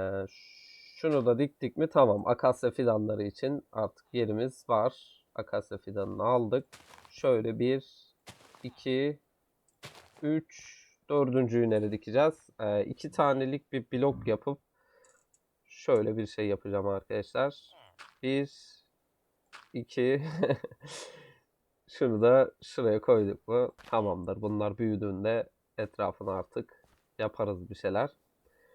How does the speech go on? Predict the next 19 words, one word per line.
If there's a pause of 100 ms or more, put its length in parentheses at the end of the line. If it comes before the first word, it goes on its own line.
(380)
Bir
köylü
var
burada. (960)
Demirimiz
oluyor.
Sekiz,
sekiz
tane
demirimiz
olmuş.
Sen
değil
kanka.
Sen. (840)
Şimdi
kanka
bana
oradan